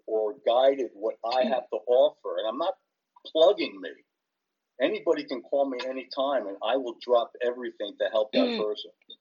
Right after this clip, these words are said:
Speaker 1: And I will help them because I make everybody accountable. That's something else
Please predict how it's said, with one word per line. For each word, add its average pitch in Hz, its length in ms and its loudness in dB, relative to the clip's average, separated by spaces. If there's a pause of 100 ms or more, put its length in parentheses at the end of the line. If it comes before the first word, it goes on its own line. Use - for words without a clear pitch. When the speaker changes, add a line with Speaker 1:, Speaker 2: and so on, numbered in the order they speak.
(880)
Speaker 1:
And 110 140 2
I 107 220 6
will 151 260 2
help 95 300 2
them - 180 -14 (280)
because 110 260 0
I 123 80 6
make 131 320 -4
everybody 120 540 0
accountable. 107 600 -4 (320)
That's 123 220 2
something 117 380 0
else 110 400 4